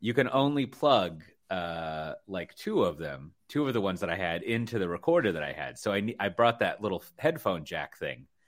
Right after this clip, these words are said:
But the problem with the headphone jack thing is it actually has, like, this casing that comes out of the top, and then you've gotta screw your smaller jack into it, which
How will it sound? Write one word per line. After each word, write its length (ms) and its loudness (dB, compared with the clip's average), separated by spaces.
But 100 -6
the 60 -8
problem 240 8
with 120 2
the 60 0
headphone 420 6
jack 280 0
thing 340 -2
is 300 -2
it 140 4
actually 400 4
has, 280 4
like, 180 2
this 160 -8
casing 500 -2
that 100 -8
comes 260 -2
out 140 -2
of 60 -6
the 60 -10
top, 420 -8
and 100 -2
then 100 -4
you've 180 -2
gotta 200 2
screw 800 -2
your 560 2
smaller 580 2
jack 400 -4
into 380 -6
it, 180 -16
which 340 -4